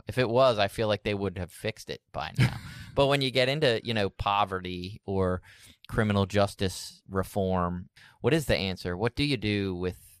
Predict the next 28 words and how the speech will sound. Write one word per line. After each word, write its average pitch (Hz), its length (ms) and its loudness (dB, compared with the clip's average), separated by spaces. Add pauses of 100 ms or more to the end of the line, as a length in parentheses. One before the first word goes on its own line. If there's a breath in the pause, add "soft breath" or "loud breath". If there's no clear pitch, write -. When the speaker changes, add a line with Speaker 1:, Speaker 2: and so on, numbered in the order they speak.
(160)
Speaker 1:
some 95 260 -2
of 90 60 -4
these 90 320 -8 (140)
people 87 340 -4
that 87 140 -6
are 85 260 -8
habitual 95 720 -4
career 90 500 -2
criminals 90 720 -6 (100)
because 98 380 -4
they're 98 160 -2
drug 87 300 -4
addicts? - 500 -10 (160)
<laughs> - 580 -2
Speaker 2:
Right, 120 440 4 (340 loud breath)
right. 131 220 4
Speaker 1:
You 135 80 2
know? 113 100 -4
Speaker 2:
No, 139 200 4
it's 147 200 2
not 170 240 4
simple 143 300 0
solutions. 160 440 2
And 185 140 4
I 196 60 4
feel 214 160 4
like 214 140 2
that's 196 260 0